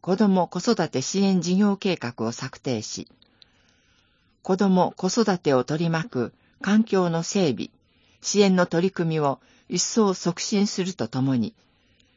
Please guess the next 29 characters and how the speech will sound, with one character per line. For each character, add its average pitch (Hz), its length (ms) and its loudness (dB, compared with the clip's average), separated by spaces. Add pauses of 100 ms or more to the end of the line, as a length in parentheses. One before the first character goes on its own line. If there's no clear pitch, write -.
(200)
市 208 120 2
民 190 180 4
の 156 100 4
ニ 202 220 6
ー - 20 2
ズ 165 120 -2
に 143 160 0
合 156 60 -4
っ 170 60 -8 (120)
た 131 240 -4 (260)
提 226 180 4
供 202 240 -2
体 196 240 0
制 156 220 0
の 135 140 2
確 202 300 -6
保 147 180 -2
の 120 100 2
推 190 240 -2
進 175 300 -2
に 175 140 -2
取 147 200 -4
り - 20 -8
組 127 220 -2
ん 120 40 0
で 117 100 -2
い 104 100 -2
ま 107 140 -4
す。 - 200 -16